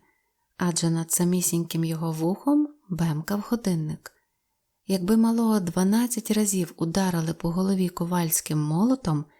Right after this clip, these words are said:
то й тоді б, мабуть, йому було не гірше. «Мерщій у підвал», подумало привидення, «а потім геть із ратуші, тудою ж, кудою я пройшов два дні тому».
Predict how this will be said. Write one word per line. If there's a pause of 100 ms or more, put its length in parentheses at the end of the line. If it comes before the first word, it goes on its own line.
(380)
то
й
тоді
б,
мабуть, (260)
йому
було
не
гірше. (800)
«Мерщій
у
підвал», (380)
подумало
привидення, (420)
«а
потім
геть
із
ратуші, (480)
тудою
ж,
кудою
я
пройшов
два
дні
тому».